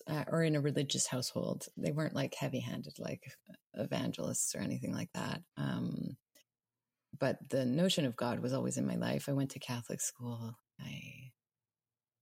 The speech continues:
and then at age sixteen, my parents gave me the choice, "Do you wanna go to church anymore?" And I said, "No,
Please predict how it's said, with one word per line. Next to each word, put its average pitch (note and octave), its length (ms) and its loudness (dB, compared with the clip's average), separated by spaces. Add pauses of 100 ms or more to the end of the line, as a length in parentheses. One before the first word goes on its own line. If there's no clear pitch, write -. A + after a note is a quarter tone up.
(180)
and C3+ 160 2
then C3+ 120 2
at - 140 -4
age F3+ 240 6
sixteen, D3+ 400 4
my C3+ 100 4
parents C3 260 0
gave C3 160 2
me C3 60 2
the B2+ 80 2
choice, - 320 0
"Do - 100 -2
you B2+ 40 0
wanna B2+ 140 0
go B2 80 0
to B2 100 0
church C3 320 -2
anymore?" C3 280 0
And B2 100 0
I B2 60 0
said, - 220 -4
"No, B3 640 0